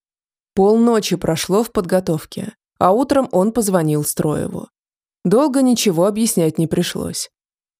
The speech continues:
«Иван Сергеевич будет ждать вас в десять», после короткого совещания с шефом проинформировал его секретарь.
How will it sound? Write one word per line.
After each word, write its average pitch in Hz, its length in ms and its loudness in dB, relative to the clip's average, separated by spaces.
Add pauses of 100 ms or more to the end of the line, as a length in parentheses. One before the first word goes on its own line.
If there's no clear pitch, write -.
«Иван 190 300 2
Сергеевич 226 680 0
будет 180 280 -2
ждать 196 360 0
вас 185 220 0
в 185 100 -2
десять», 165 500 -4 (280)
после 185 280 0
короткого 185 520 -2
совещания 180 640 0
с - 40 -6
шефом 240 400 0
проинформировал 165 840 0
его 208 280 0
секретарь. - 640 -6